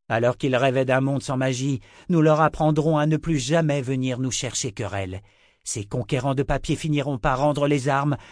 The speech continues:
parce qu'ils n'ont pas la résistance de leurs soldats. Alors que les premiers éclairs déchiraient le ciel plombé, Richard se tourna de nouveau vers les militaires. Pour réaliser notre plan,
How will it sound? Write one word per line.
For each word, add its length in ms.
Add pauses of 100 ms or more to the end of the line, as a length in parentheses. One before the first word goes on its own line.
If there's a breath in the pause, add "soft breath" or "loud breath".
(120 loud breath)
parce 220
qu'ils 160
n'ont 160
pas 160
la 100
résistance 560
de 80
leurs 160
soldats. 480 (1500)
Alors 340
que 100
les 140
premiers 400
éclairs 360
déchiraient 420
le 100
ciel 240
plombé, 500 (340 soft breath)
Richard 480
se 120
tourna 260
de 140
nouveau 260
vers 240
les 100
militaires. 720 (1000)
Pour 160
réaliser 500
notre 280
plan, 360